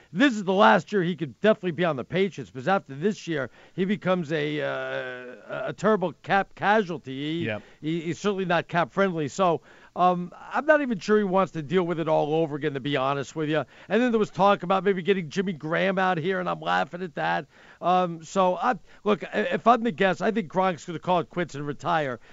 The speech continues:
Speaker 1: and not come back for another year.
Speaker 2: Arnie mentioned the contract that Gronkowski has. You might remember that he signed a six-year, fifty-four million dollar extension,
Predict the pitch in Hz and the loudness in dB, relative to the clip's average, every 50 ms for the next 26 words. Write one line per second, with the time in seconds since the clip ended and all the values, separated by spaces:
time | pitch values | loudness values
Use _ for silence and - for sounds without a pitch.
0 | - - - 170 175 175 165 151 - - 165 151 151 143 131 - - 135 127 131 | -10 -6 -4 0 2 2 2 2 2 -2 -4 -2 -2 -2 -4 -4 -8 -8 -6 -6
1 | 131 110 120 117 107 98 87 78 - _ _ _ _ _ _ _ _ - - 156 | -6 -6 -6 -6 -6 -8 -8 -10 -14 _ _ _ _ _ _ _ _ -8 -4 -2
2 | 180 202 180 135 131 143 156 147 - 160 143 127 120 107 - - 131 127 139 131 | -2 -2 -2 -2 -2 -2 -2 -2 -2 -4 -4 -4 -4 -4 -4 -4 -4 -2 -2 -2
3 | - 139 123 117 110 - 127 107 98 120 120 113 110 - 135 131 135 127 - - | -2 -2 -2 -2 -2 -4 -6 -6 -4 -4 -4 -4 -4 -2 0 0 0 -2 -4 -6
4 | - 113 107 127 131 131 127 120 107 113 113 123 139 139 131 123 120 131 139 131 | -6 -4 -2 0 2 2 2 0 -2 -4 -4 -4 -4 -2 -2 -2 -2 -2 0 0
5 | 123 117 104 - - - - - - 131 123 123 - - 156 151 143 127 - - | 0 0 -2 -2 -8 -20 -20 -12 -8 -6 -4 -2 0 0 2 2 2 0 -2 -2
6 | - 185 175 - - 170 151 139 127 - - 202 196 - _ - 170 143 - - | -2 -2 -2 -2 0 0 0 0 0 0 -2 -2 -2 -2 _ -2 -2 -2 -2 -2
7 | 156 151 151 143 135 127 127 139 156 160 147 147 139 127 123 131 131 143 143 143 | 0 0 0 0 0 0 0 0 0 0 -2 -4 -4 -2 0 0 2 2 2 0
8 | 131 117 107 - - - - - 156 156 160 143 - - 127 110 101 | 0 -2 -4 -6 -8 -12 -6 -4 -2 -2 -2 -2 0 0 0 0 -2